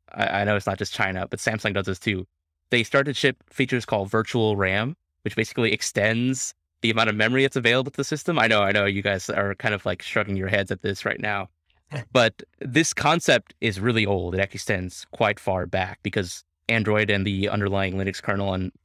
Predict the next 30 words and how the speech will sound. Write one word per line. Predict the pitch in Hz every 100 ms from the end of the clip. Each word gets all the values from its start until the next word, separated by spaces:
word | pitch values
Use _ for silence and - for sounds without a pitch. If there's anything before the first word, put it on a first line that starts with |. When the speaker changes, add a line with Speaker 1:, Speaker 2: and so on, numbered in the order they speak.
| -
Speaker 1:
other | 107 98 -
operating | 104 98 95
systems | - - 95 92 - _ _ _
don't | 117 117 -
only | 120 113 110
look | 110 113
at | 110 101
the | 104 110
available | 101 104 98 90
physical | 127 110 95
memory | 101 101 95 90 90 90
when | 101
it | 95
comes | 101 98
to | - 98 92 90 90 - -
memory | 113 101 98
management. | 110 110 92
They | 98
also | 107 113
consider | 110 - 104 95
virtual | 139 117 101
memory, | 92 90 90
which | - -
can | 135
be | 113 107
stored | - 117 110 107 98 -
on | 113 110 110 107
the | 107 104 98 98 95 -
storage | - 113 -
device | 165 170 190